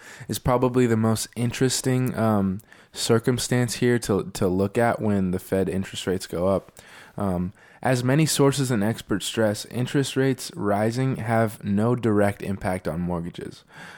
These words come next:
Uh, there are a few factors involved, but no definitive statement can really be made. Usually the mortgage rates follow interest rates, but that's not always the case.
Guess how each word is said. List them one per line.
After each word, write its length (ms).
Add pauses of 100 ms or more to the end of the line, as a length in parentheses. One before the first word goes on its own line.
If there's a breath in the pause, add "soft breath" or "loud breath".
(120 loud breath)
Uh, 280
there 260
are 60
a 40
few 280
factors 480
involved, 380
but 120
no 180
definitive 540
statement 500
can 140
really 220
be 160
made. 420 (420 loud breath)
Usually 320
the 120
mortgage 400
rates 180
follow 360
interest 380
rates, 220
but 160
that's 220
not 200
always 360
the 60
case. 420